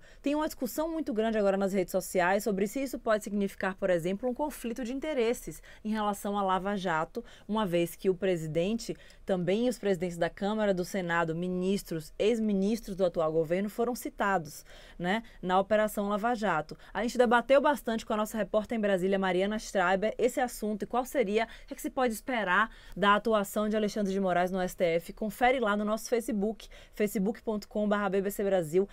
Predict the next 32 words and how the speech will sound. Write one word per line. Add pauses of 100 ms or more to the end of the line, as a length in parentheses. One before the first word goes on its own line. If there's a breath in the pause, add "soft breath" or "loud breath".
(120)
Acabamos
de
fazer (260 loud breath)
uma
transmissão
ao
vivo
e
dá
pra
assistir
o
vídeo
na
íntegra. (400 loud breath)
A
gente
tem
uma
série
de
reportagens
sobre
isso
e
vai
continuar
atualizando
durante
o
dia,
então